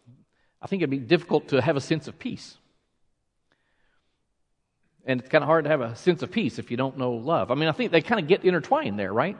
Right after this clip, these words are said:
They go, they go together. Now, we talk about love quite a bit in church. Let me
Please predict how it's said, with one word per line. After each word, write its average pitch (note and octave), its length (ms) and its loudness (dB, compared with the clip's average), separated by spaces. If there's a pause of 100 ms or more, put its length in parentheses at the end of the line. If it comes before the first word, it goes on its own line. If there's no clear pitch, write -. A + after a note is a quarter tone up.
(100)
They D3 60 0
go, D#3 80 -2
they D3 160 4
go F3 300 2
together. D3+ 560 -4 (2750)
Now, E3+ 220 2
we A3+ 140 -4
talk D#3+ 200 4
about A2 160 0
love A#2 240 4
quite A2+ 160 2
a G2+ 60 -4
bit B2+ 180 -2 (220)
in A2 140 -4
church. - 420 -8
Let - 100 -16
me - 80 -16